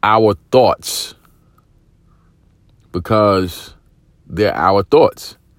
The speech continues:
And once you start wavering, once you start going back and forth, and once you start to question anything, it has a, a, a deep, profound effect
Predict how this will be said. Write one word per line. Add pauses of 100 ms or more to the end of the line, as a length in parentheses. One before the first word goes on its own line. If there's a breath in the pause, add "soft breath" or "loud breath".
(440)
And
once
you
start
wavering,
once
you
start
going
back
and
forth,
and
once
you
start
to
question (1300)
anything, (960)
it
has
a, (100)
a,
a
deep, (680)
profound (260)
effect